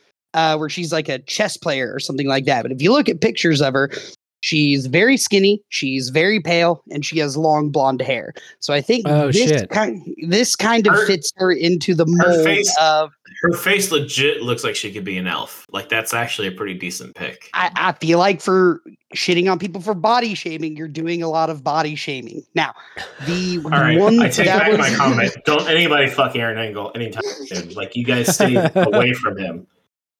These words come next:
Speaker 1: Bloodbath, I can't keep these hoes off me, my guy. But yeah, so on, on,
Speaker 3: <laughs>
Speaker 1: Anya Taylor-Joy, she lo-, she looks like the female version of Legolas,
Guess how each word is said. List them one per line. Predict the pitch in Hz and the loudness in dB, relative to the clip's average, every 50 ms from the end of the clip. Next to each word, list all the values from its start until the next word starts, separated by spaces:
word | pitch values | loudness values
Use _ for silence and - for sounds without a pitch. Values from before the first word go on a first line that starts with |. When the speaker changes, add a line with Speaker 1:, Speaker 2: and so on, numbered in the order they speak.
| - - | -6 -2
Speaker 1:
Bloodbath, | 147 170 170 165 147 135 143 | 0 2 2 4 4 2 2
I | 165 175 | 2 2
can't | 170 - 185 156 147 | 2 2 0 0 0
keep | - 151 135 | -4 -6 -6
these | 135 139 139 135 | -6 -10 -8 -6
hoes | - 151 143 139 131 | -4 -4 -2 0 0
off | 147 135 139 - | 2 2 2 0
me, | - 135 | -2 -4
my | 131 127 127 | -4 -4 -4
guy. | 131 131 131 127 131 135 - - - - - _ - | -2 0 0 0 0 -2 -4 -12 -20 -20 -12 _ 0
But | 202 220 220 185 196 | 2 2 2 2 2
yeah, | 269 240 - - | 0 0 0 -2
so | - - - 233 226 220 | -2 0 2 2 2 2
on, | 196 180 185 208 247 - - 190 | 2 2 2 2 2 2 2 2
on, | 208 240 - 190 | 2 2 2 2
Speaker 3:
<laughs> | 185 185 | 2 2
Speaker 1:
Anya | 240 254 269 277 277 240 - | 2 2 2 0 -2 -2 -2
Taylor-Joy, | - 262 254 254 254 143 131 196 156 160 190 208 220 233 220 | 0 2 2 2 2 0 0 -2 -4 -4 -2 -2 -2 -2 -2
she | - - - 214 185 | -6 -10 -12 -10 -10
lo-, | 170 170 175 190 175 - | -8 -8 -8 -8 -8 -8
she | - - 196 196 | -10 -10 -8 -8
looks | 185 196 196 220 226 226 - - - | -4 0 2 2 2 0 -2 -6 -2
like | 196 202 202 196 170 160 | 2 2 2 2 0 -4
the | 175 180 170 | -8 -12 -12
female | - - 185 180 185 180 170 170 170 | -10 -8 -4 0 2 2 2 2 2
version | 165 180 175 180 151 175 170 | 0 -2 -4 -4 -6 -6 -8
of | 156 143 | -6 -4
Legolas, | 151 156 160 165 151 175 185 185 - - | -2 -2 -2 0 0 0 0 0 -2 -6